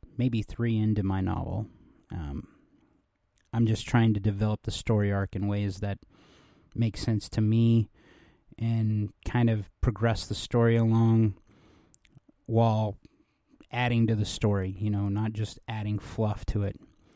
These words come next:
Um, there's a lot that happens in those, um, few chapters I've written,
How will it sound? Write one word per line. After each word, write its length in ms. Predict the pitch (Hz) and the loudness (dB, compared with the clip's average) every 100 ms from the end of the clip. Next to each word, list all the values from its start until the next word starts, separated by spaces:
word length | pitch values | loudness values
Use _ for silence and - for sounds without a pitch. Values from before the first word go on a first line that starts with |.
| _ _ _ _ _ _ _ - | _ _ _ _ _ _ _ -10
Um, 120 | 101 | -4
there's 160 | 107 101 | -2 0
a 60 | |
lot 320 | 104 117 117 | 0 0 0
that 100 | 113 | -2
happens 480 | - 117 113 117 110 | -2 0 2 4 6
in 120 | 110 | 6
those, 520 | 110 113 107 95 - - - _ | 8 8 6 2 -8 -20 -20 _
um, 360 | 107 104 101 107 - - | -10 -8 -8 -10 -14 -2
few 160 | 127 | 0
chapters 480 | 110 113 107 107 104 | 0 -2 -2 -2 -2
I've 160 | 104 104 | -2 -2
written, 440 | 117 104 107 107 | -2 -2 -4 -6